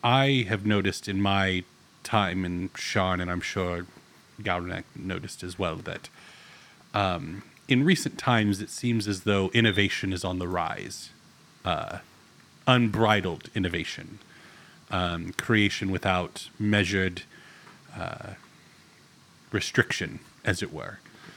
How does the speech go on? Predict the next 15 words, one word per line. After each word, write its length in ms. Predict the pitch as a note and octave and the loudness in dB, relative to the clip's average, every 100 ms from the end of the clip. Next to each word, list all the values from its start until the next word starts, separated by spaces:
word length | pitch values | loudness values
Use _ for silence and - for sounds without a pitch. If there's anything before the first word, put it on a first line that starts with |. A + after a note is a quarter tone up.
| - - - | -20 -16 0
which 260 | A2 - - | 2 2 2
is 580 | A#2+ A#2 G#2 F#2 - - - - | 4 4 2 0 -8 -14 -14 -2
the 560 | G#2 F#2+ F#2 F#2 F2+ - - - - _ - - _ _ _ _ - - | 0 0 -2 -2 -6 -8 -18 -20 -20 _ -20 -20 _ _ _ _ -20 -2
domain 460 | A2 A2 G#2+ F2 E2 - _ - | 4 4 4 0 -8 -16 _ -4
of 120 | A#2 F#2+ | -2 0
this 180 | F#2+ F#2+ | -2 -4
overlord. 500 | E2+ C#2+ - - - - - - - - - - | -8 -10 -12 -14 -16 -20 -20 -20 -20 -20 -20 -4
And 200 | A2+ G#2 | 2 4
they 140 | A2 C#3+ | 4 4
grow 240 | C#3 C#3 | 4 2
stronger, 880 | C3 - D3+ B2 G2+ F#2 F2+ F2+ F2 - - | 2 2 4 4 2 2 0 -2 -6 -10 -2
uh, 260 | G#2 G2+ | 0 2
the 120 | F#2+ | 0
more 400 | G#2 B2 A#2 G#2 | 2 4 4 4
that 640 | G2 F#2+ F#2 - - - | 2 2 0 -2 -10 -10